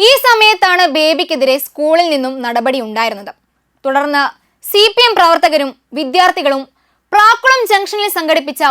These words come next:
ഒരു പൊതുയോഗത്തിൽ പങ്കെടുക്കാൻ അന്നത്തെ എസ് എഫ് ഐ സംസ്ഥാന പ്രസിഡന്റായിരുന്ന ജി സുധാകരൻ തന്നെ നേരിട്ട് എത്തുകയാണ് ഉണ്ടായത്. അവിടെ ബേബി നടത്തിയ ഒരു പ്രസംഗം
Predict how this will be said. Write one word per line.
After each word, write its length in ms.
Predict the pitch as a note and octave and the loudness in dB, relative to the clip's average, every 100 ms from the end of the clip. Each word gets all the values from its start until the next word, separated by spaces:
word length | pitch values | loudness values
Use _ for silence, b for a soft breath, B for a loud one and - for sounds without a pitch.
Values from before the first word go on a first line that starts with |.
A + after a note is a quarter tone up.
| C#4+ | -2
ഒരു 100 | D#4+ | -2
പൊതുയോഗത്തിൽ 560 | D4 D4 D4 B3+ B3+ C#4+ C4 | -4 0 0 0 -2 -4 -4
പങ്കെടുക്കാൻ 420 | B3 B3 - G3 - _ _ _ _ _ | -6 -6 -8 -12 -14 _ _ _ _ _
അന്നത്തെ 260 | C4 D4 D#4+ D#4 C4+ | -4 0 0 0 -2
എസ് 160 | - | -4
എഫ് 120 | E4+ F4 | -4 -4
ഐ 40 | F4 | -4
സംസ്ഥാന 340 | D4 C#4+ E4+ E4 | -6 -4 -4 -4
പ്രസിഡന്റായിരുന്ന 640 | D4 D4 E4+ E4 D4+ C#4 C4+ C4 _ _ _ _ _ E4+ | -6 -6 0 2 2 0 -2 -2 _ _ _ _ _ 0
ജി 80 | B4 | 2
സുധാകരൻ 420 | A#4 G4+ G4+ G#4+ G#4 | 2 2 4 2 2
തന്നെ 180 | F#4 E4 C4+ | 0 0 -2
നേരിട്ട് 400 | C#4+ D#4 E4 D4+ D4 B3 | 0 0 0 0 -2 -2
എത്തുകയാണ് 420 | - C#4 C#4 A#3+ | -8 -4 -2 -2
ഉണ്ടായത്. 300 | G#3+ G3 F#3+ - _ _ _ _ _ _ _ - | -6 -8 -8 -12 _ _ _ _ _ _ _ -2
അവിടെ 220 | G#4 B4 C5+ G#4+ | 0 2 2 2
ബേബി 260 | G#4+ A4 A#4+ | 2 2 2
നടത്തിയ 260 | G#4+ F4 G4 F4+ | 2 2 2 2
ഒരു 80 | F4 | 0
പ്രസംഗം 380 | C#4+ C#4 C4+ | -4 -4 -8